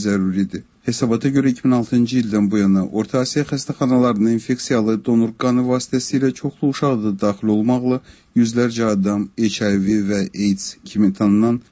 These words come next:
insanın immun çatışmazlığı virusu və qazanılmış immun çatışmazlığı xəstəliklərinə yoluxub.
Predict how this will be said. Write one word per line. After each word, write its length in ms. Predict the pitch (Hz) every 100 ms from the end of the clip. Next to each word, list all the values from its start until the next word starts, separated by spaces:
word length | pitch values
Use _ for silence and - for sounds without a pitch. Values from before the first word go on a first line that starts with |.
| _ _
insanın 520 | 127 123 135 123 123
immun 280 | 117 117 117
çatışmazlığı 800 | 110 123 - 139 131 127 131 135
virusu 360 | 139 139 - 143 127
və 140 | 120
qazanılmış 720 | 123 113 113 104 104 107 - -
immun 300 | 113 107 110
çatışmazlığı 760 | 110 - 123 104 92 92 95 98 - _ -
xəstəliklərinə 800 | 113 - 98 98 107 101 92 95
yoluxub. 400 | 92 92 -